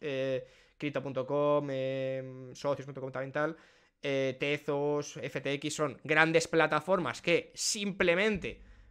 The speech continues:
parecen buscar esa, ese respaldo de confianza que les da estar en Fórmula uno y que la gente los conozca y que pueda usarlos,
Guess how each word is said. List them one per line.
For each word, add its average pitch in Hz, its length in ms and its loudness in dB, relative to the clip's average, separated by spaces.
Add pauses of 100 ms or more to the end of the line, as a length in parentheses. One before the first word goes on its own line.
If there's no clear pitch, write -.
(140)
parecen 156 380 2
buscar 156 340 2
esa, 139 640 2
ese 147 200 -4
respaldo 147 380 2
de 143 80 -2
confianza 139 440 -4
que 127 80 -6
les 117 140 -6
da 123 180 -2
estar 123 240 -4
en 127 260 -6
Fórmula 123 340 -6
uno 170 140 -2
y 120 40 -6
que 113 80 -6
la 104 80 -6
gente 113 180 -14
los 110 100 -14
conozca 120 380 -8
y 113 60 -10
que 110 100 -12
pueda 113 360 -8 (380)
usarlos, 185 500 2